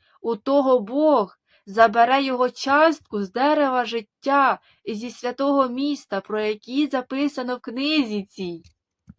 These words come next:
І знаєте, точність Біблії, вона просто історично підтверджується.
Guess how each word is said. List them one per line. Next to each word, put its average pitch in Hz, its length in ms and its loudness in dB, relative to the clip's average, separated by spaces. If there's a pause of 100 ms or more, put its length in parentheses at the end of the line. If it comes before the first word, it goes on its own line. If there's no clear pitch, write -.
(220)
І 214 100 -14
знаєте, 294 440 -4
точність 240 800 -2
Біблії, 208 880 -6
вона 220 180 -8
просто 240 420 -10
історично 233 960 -6
підтверджується. 202 1300 -2